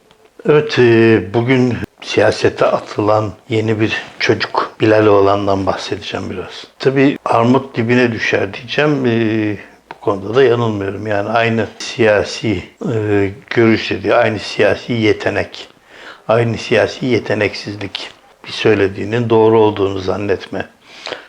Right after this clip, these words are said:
Bilgisizlik, e, cahillik, e, tam di-, cahillik de dibine düşermiş diyeceğim.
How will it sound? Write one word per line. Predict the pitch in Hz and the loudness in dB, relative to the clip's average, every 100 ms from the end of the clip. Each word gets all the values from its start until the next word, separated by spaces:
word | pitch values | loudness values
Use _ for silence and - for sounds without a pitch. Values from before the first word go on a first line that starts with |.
| _ - | _ -2
Bilgisizlik, | 123 113 117 113 120 104 110 107 - 98 | 0 2 0 -2 -4 -4 -6 -8 -6 -4
e, | 104 101 101 98 | -2 0 -2 -2
cahillik, | - 107 98 101 107 117 117 - | 0 2 2 0 -2 -4 -6 -6
e, | 110 110 104 - | -4 -4 -4 -6
tam | - 110 107 | -4 -4 -4
di-, | 107 92 _ - | -6 -8 _ -14
cahillik | - 113 110 127 123 123 | -2 2 4 4 2 -2
de | 101 | -2
dibine | 98 98 98 | -2 -2 -2
düşermiş | 95 - 95 95 95 - - | -2 -4 -2 -2 -4 -8 -10
diyeceğim. | - 101 - 92 | -14 -14 -8 -10